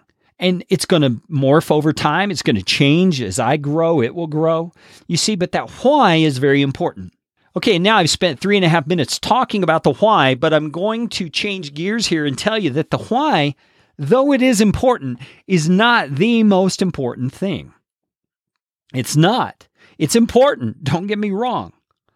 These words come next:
But I'm here to tell you today on this episode of Live Build Change that your who determines your why.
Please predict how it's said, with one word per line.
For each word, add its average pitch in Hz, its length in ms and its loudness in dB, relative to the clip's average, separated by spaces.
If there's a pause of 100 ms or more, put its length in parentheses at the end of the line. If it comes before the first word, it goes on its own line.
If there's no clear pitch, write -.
(520)
But 170 140 2
I'm 302 180 2
here 269 220 0
to 220 100 -4
tell 165 240 2
you 165 160 -2
today 165 600 2
on 139 160 0
this 202 180 -2
episode 139 340 -2
of 117 80 -6
Live 120 140 -2
Build 113 160 -6
Change 135 260 -2 (340)
that 190 260 0
your 208 300 2
who 170 600 2 (640)
determines 175 1120 0
your 139 160 -2
why. 117 460 -8